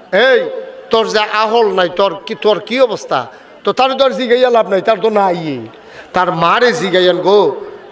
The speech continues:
তোমার ফুতের যে আহল নাই, তে কেমনে চলে ফিরে, তার অবস্থা কিটা?" এমনি দেখবেন লগে লগে কান্দা দিবা, "রে হুজুর, আপনি জিগাইছেন আমার ফুতের কি অবস্থা?" জি ফুত না থাকলে এক বালাই, ব্যাক কল রে আমার গরো দিয়া লাগাইছে আগুন,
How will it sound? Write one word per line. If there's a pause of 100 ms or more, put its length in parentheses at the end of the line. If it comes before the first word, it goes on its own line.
তোমার
ফুতের
যে
আহল
নাই, (480)
তে
কেমনে
চলে
ফিরে,
তার
অবস্থা
কিটা?" (380)
এমনি
দেখবেন
লগে
লগে
কান্দা
দিবা,
"রে (500)
হুজুর, (160)
আপনি
জিগাইছেন
আমার
ফুতের
কি
অবস্থা?" (380)
জি
ফুত
না
থাকলে
এক
বালাই,
ব্যাক (140)
কল
রে
আমার
গরো
দিয়া (400)
লাগাইছে
আগুন,